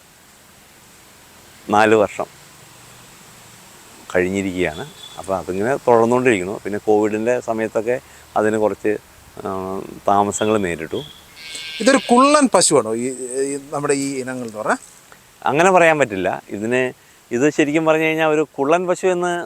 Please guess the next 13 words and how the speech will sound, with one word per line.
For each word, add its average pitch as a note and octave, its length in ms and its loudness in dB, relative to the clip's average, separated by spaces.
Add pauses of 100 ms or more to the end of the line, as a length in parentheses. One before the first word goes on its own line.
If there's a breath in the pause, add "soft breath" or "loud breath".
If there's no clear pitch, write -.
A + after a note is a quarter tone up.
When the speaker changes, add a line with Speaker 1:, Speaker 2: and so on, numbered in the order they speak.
(280)
Speaker 1:
പറയുന്നതിൽ D3 500 0
വലിയ C#3 200 2
അർത്ഥമില്ല. A2+ 340 -2
പക്ഷേ A#2+ 220 -6
ഇതിൽ C3 140 -6 (680 soft breath)
പല C#3+ 160 6 (200)
വലിപ്പത്തിലുള്ള, F3 560 0 (400)
ഏഹ്, B2 160 -4 (100)
പശുക്കളുണ്ട്. A2 600 -4 (440)
ഏഹ്, F#2 160 -14 (160)
വലിയ G#2 280 0
പശുവുണ്ട്, A2 440 -4 (720 soft breath)
ചെറിയ A2+ 200 2